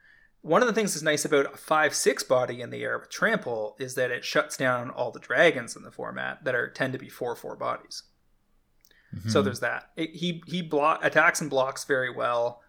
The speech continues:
Speaker 1: I, I, I say that it's a coin flip so far until we see some lists from pros as to whether this is gonna get played. As a rare, I'm not super excited about it. A foil extended art version of this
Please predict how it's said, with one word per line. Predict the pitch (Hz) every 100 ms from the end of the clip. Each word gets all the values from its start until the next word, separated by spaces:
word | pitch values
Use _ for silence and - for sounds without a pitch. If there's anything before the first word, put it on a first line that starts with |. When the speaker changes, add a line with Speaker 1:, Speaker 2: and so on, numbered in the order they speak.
| _ _ _ _ _ _ -
Speaker 1:
I, | - - -
I, | 156 - 151
I | 147 143
say | - 151 143
that | 139 131
it's | 135 139
a |
coin | - 127 127
flip | 139 135
so | - 135
far | - 127 127 131 131 -
until | 147 127 135
we | 131
see | - 135
some | 135 127
lists | 127 131 -
from | 131
pros | 127 127 120 127 139
as | 135 127
to | 131
whether | 127 123
this | 123 -
is | 127
gonna | 120
get | 123 -
played. | - 127 120 117
As | 135 131
a |
rare, | 120 123 123 143 170
I'm | - 135
not | 127 -
super | 120 123
excited | 120 123 123 127
about | 123 123
it. | 123 - - - - _ _ -
A | -
foil | - 165 185 180
extended | 143 - - 139 160
art | 170 165
version | 156 160 170
of | 165
this | 160 185 - -